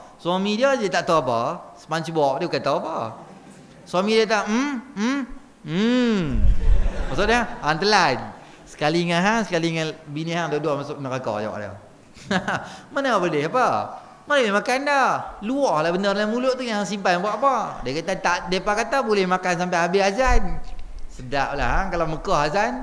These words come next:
<laughs> nak boleh makan tom yam putih, boleh makan bagi habis tu. Dah azan, berhenti teri. Jadi, tolong perhati azan subuh, tolong perhati azan maghrib esok.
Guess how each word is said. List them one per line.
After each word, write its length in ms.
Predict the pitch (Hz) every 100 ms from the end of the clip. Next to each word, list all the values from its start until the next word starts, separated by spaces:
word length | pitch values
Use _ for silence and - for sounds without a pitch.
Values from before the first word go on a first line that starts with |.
| 226
<laughs> 180 | - -
nak 160 | 139 160
boleh 240 | 170 170
makan 300 | 160 165 151 147 - - - -
tom 160 | 151 170
yam 560 | 185 156 113 107 104
putih, 400 | 147 165 160 175 127
boleh 160 | 143 143
makan 320 | 143 127 131
bagi 80 | 131
habis 240 | 127 120 110
tu. 80 | 101 101 104
Dah 320 | 110 120 127 -
azan, 480 | 131 165 262 285 180
berhenti 260 | 143 143 131
teri. 180 | 117 101 - - - - -
Jadi, 400 | 117 156 190 180
tolong 380 | - 135 156 151
perhati 320 | 131 131 - 147
azan 320 | 113 127 120
subuh, 680 | 143 139 185 208 208 - -
tolong 240 | 127 135
perhati 320 | 127 131 - 143
azan 320 | 117 123 123
maghrib 320 | 123 139 131
esok. 640 | 123 190 208 202 - -